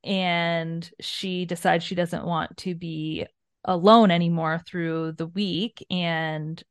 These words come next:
um, she goes to a, an oyster bar and then ends up spilling, spilling her beer on a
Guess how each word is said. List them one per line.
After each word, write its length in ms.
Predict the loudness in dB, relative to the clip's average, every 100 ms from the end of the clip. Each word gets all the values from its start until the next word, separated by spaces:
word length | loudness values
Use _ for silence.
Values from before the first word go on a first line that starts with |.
| -6
um, 200 | -4 -2
she 160 | 0 4
goes 200 | 2 2
to 120 | 0
a, 180 | 0 0
an 200 | -2 0
oyster 380 | 0 -2 -4 -10
bar 460 | -8 -6 0 0 -2 -10 _ _ _ -4
and 220 | -2 2
then 220 | 2 2
ends 220 | 4 4 4
up 120 | 2
spilling, 420 | 0 0 2 0 -8
spilling 440 | -6 4 6 6
her 180 | 2 -2
beer 500 | -4 -2 0 2 2 -2
on 160 | -4
a 240 | -2 -4